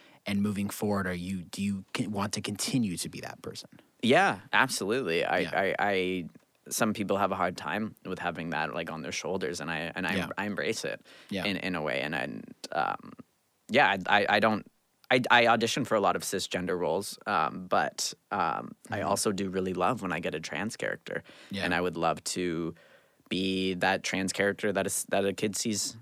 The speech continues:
Speaker 2: sees on a show or sees in a movie and se-, and, and sees themselves in that. So yeah, I would love t-, I would love to be,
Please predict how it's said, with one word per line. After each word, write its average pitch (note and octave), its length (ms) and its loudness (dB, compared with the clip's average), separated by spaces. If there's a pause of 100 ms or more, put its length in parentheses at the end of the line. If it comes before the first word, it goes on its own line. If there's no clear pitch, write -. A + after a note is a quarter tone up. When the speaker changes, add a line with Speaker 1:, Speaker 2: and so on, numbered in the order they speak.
Speaker 2:
sees A2+ 240 -2
on A2 100 2
a - 20 2
show B2+ 200 4
or F#2+ 80 2
sees G2+ 240 -2
in G#2 60 2
a G2+ 40 2
movie G2+ 300 0
and D2+ 180 -6
se-, - 160 -4
and, E2 220 -4
and F2 160 -4
sees G2+ 240 -4
themselves D#2+ 420 -2
in - 120 -6
that. - 180 -6
So - 100 0
yeah, B2 180 6
I G#2+ 120 6
would A2 140 2
love A2 280 2
t-, - 80 -8
I A2 140 6
would G2+ 240 2
love B2 180 4
to - 80 -8
be, - 300 -4